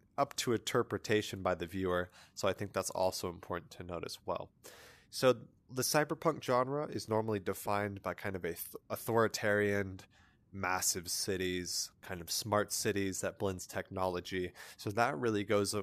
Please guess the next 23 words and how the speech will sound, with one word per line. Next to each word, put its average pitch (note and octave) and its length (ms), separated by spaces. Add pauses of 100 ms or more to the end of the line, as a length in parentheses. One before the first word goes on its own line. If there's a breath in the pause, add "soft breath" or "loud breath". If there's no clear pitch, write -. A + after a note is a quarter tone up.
(160)
goes B2 220
along G2+ 400
with, F#2+ 480
with G#2+ 360
kind G2 200
of F2 140
the G2 160
armor F#2+ 520 (280 loud breath)
and F#2 80
this F2+ 160
futuristic F#2+ 680
feel F2+ 280
that F2+ 120
we F2+ 100
see - 380
here. F2+ 300 (540 loud breath)
That A2 200
luminescence A2 680
is G2 120
always, F#2+ 720 (640)
is A2+ 100
essentially A2+ 460
always G#2 500